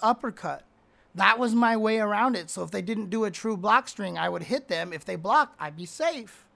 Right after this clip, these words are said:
right? I made up for it through a different means. You know, this is just kind of the things that you do in fighting games, that whether you're, uh, aware of it or not.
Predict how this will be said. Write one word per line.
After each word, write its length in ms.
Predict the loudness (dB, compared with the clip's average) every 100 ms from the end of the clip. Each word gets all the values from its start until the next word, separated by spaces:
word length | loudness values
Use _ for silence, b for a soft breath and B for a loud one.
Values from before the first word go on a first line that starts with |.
| b b b b b b
right? 280 | 0 2 4
I 140 | 4 4
made 300 | 4 4 4
up 200 | 4 2
for 240 | 0 0
it 140 | 0
through 220 | -2 -2 -2
a 60 |
different 400 | -2 -6 -6 -8
means. 640 | -6 -6 -10 -18 -20 -20 _ b b
You 120 | -4 -2
know, 220 | -2 -4
this 240 | -6 -6
is 80 | -8
just 240 | -6 -8
kind 260 | -4 -2 -2
of 80 | -4
the 80 | -6
things 400 | -6 -4 -2 -4
that 160 | -6
you 140 | -8 -8
do 320 | -6 -4 -4
in 100 | -6
fighting 400 | -4 -4 -4 -10
games, 360 | -10 -10 -10
that 140 | -12 -4
whether 280 | -2 2 0
you're, 400 | 0 -2 -4 -8
uh, 400 | -8 -8 -8 -8 -4
aware 480 | -2 0 2 2
of 100 | 2
it 140 | -2 -6
or 200 | -6 -4
not. 400 | 0 0 0